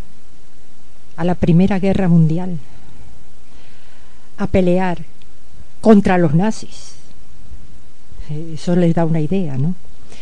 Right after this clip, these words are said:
Pues Ismael Urdaneta nace en Moporo, Estado Trujillo. Pero recién nacido, a los diecinueve días, a los diecinueve días lo llevan a los puertos de Altagracia,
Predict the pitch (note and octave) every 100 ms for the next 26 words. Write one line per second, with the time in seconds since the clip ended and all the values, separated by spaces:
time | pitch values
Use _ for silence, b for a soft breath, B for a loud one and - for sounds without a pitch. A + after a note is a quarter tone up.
0 | B B B - G#3+ G3+ G#3+ A3 A#3 C4
1 | B3 A#3 A3+ A#3 A3 G3+ G3 G#3 - F#3
2 | F#3 F3+ - A3+ G3+ G3+ G#3 A3 F3 A#2+
3 | - - - - - - - - - F3+
4 | - G3 F#3+ F#3+ E3+ C#3+ B2+ A#2+ - -
5 | - - - - - - - b b b
6 | b b - - G#3 G3 - - - G3+
7 | G3 - B3 C4+ C4+ A3 A#3 A#3 F3 D#3
8 | C#3+ D#3 D#3 D3+ C#3+ - F#3 F3+ F#3 F#3+
9 | A#3+ B3 G3+ G3+ F#3+ C#3+ - - - F3+
10 | F#3 F#3 F3 G3+ G#3 A#3 A3 G3+ G3 F3+
11 | - - G#3 G#3 G3+ F3 F3+ F#3 b b
12 | b b - - - B3 A#3 - C#4+ -
13 | B3 A#3+ - G#3+ G3+ C3+ - C3